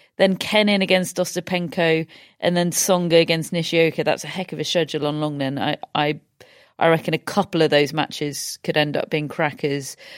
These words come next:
Uh, Simone Mathieu, the pick of the matches there is probably, uh, Ruud against Paire, and then Muguruza against Kostyuk. Um, and there's plenty more elsewhere. Really, it's an even busier, fuller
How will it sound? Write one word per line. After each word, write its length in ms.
Uh, 180
Simone 460
Mathieu, 1120
the 160
pick 200
of 40
the 60
matches 400
there 160
is 100
probably, 600
uh, 140
Ruud 420
against 380
Paire, 460
and 140
then 220
Muguruza 600
against 380
Kostyuk. 800
Um, 720
and 540
there's 400
plenty 840
more 600
elsewhere. 760
Really, 420
it's 120
an 100
even 420
busier, 600
fuller 640